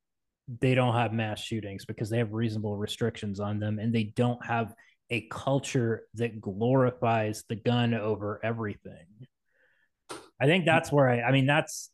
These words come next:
that's where I stand on the culture thing is one that really is gonna need some work and will take a long time to,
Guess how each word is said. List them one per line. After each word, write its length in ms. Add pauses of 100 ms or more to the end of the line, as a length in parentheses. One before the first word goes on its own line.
that's 180
where 140
I 100
stand 380
on 120
the 80
culture 420
thing 260
is 100
one 380
that 160 (120)
really 460
is 120
gonna 200
need 240
some 200
work 360
and 80
will 120
take 260
a 80
long 500
time 460 (100)
to, 460